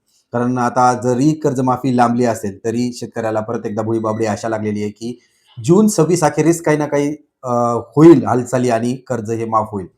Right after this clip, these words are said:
परंतु आता शेतकऱ्याला ही चिंता सतवत आहे की जे कोणी रेग्युलर आहेत किंवा नियमित कर्ज फेडणारे आहेत, त्यांचं काय होणार? म्हणजे त्यांचं कर्ज माफ होणार का? एक.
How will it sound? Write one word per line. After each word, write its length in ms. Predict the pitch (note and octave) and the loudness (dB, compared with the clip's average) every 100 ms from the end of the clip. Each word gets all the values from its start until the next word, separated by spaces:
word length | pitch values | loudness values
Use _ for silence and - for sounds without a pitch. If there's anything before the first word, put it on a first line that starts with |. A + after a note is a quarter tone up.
| _ _ - | _ _ 2
परंतु 360 | C#3 E3+ C3 - _ _ | 4 4 0 -6 _ _
आता 260 | A#2 C#3 F3+ | 4 4 4
शेतकऱ्याला 380 | F#3 F3 D#3 D3+ - - - - | 0 0 0 0 -4 -14 -20 -2
ही 80 | D#3+ | 2
चिंता 280 | G#3+ G#3 F3+ | 4 2 0
सतवत 280 | D#3 C#3+ C3 | 0 -2 -2
आहे 200 | A#2+ A#2 | -4 -6
की 400 | - _ _ D#3 | -8 _ _ -8
जे 180 | - F#3+ | 2 2
कोणी 260 | G#3 G3 G3 | 4 2 2
रेग्युलर 460 | D#3 D#3 E3 E3 | 2 4 4 4
आहेत 200 | C3+ G#2+ - | 4 -2 -6
किंवा 160 | B2 B2+ | -4 -4
नियमित 520 | B2 A#2+ C3+ C#3+ D3+ D3+ | -2 -2 -2 -2 -4 -2
कर्ज 200 | C3 B2 | -2 -2
फेडणारे 460 | A#2 A2+ A2 G#2+ | -6 -8 -6 -6
आहेत, 260 | A2+ G2 F#2 - _ _ _ | -6 -6 -12 -18 _ _ _
त्यांचं 400 | D#3 D#3 E3 G#3 | 4 6 4 0
काय 320 | G#3 F#3+ F3 | 0 4 4
होणार? 220 | C3+ G#2 F2 - | 4 -2 -4 -8
म्हणजे 200 | G#2+ A2+ | -8 -4
त्यांचं 260 | A#2+ A2 C3 | -4 -4 -4
कर्ज 220 | B2 A#2 | -4 -2
माफ 240 | A#2+ A#2 A#2+ | -2 -2 -2
होणार 220 | A2+ A2 | -4 -2
का? 240 | G#2+ G#2 G#2 _ | 0 -2 -4 _
एक. 240 | G#2+ A2+ | -6 -4